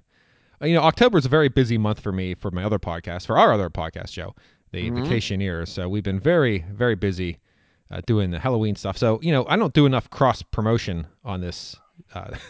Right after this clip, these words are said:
Speaker 1: <laughs> on this show. So
Speaker 2: We do not. We should
Speaker 1: We
Speaker 2: discuss
Speaker 1: should
Speaker 2: some, uh, vacation movies.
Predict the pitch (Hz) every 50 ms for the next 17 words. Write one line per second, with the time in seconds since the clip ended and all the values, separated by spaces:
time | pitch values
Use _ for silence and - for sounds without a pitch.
0 | - - - - - 110 - 113 110 107 101 - - 117 101 98 104 - 120 127
1 | 135 135 143 196 202 214 202 214 202 139 117 113 131 - - 151 135 117 117 117
2 | 120 120 120 127 202 233 - 254 202 - - 139 120 110 120 123 120 110 - 104
3 | 104 110 127 139 135 - 170 185 175 - 165 151 139 151 190 220 175 135 107 101
4 | 98 - -